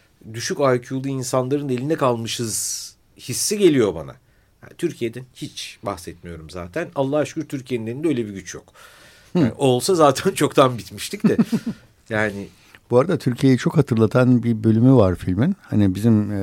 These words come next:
Speaker 2: Recep Tayyip Erdoğan, e, Cumhurbaşkanımız "Ayaklar baş olmaz." falan gibi bir
Speaker 1: Evet.
Speaker 2: söylemi vardı.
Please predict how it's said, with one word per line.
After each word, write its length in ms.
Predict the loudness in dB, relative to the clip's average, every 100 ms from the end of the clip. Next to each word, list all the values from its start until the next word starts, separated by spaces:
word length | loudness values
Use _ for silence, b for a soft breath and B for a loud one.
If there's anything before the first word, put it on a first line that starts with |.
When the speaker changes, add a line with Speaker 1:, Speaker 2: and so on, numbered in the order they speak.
| -6 -4 -6 -6
Speaker 2:
Recep 300 | -4 -6 -2
Tayyip 300 | -2 -2 -2
Erdoğan, 500 | -2 -2 -2 -4 -6 b b b -6
e, 320 | -4 -4 -6
Cumhurbaşkanımız 920 | -4 -4 -2 -2 -4 -4 -4 -4 -8 -20 B B B B B B B B
"Ayaklar 540 | -4 -2 0 2 2
baş 180 | 0 0
olmaz." 300 | 0 0 -2
falan 300 | -2 0 0 0
gibi 180 | 0
bir 100 | 0
Speaker 1:
Evet. 300 | 4 4 2
Speaker 2:
söylemi 440 | 0 2 4 4 4
vardı. 420 | 2 0 -4 -6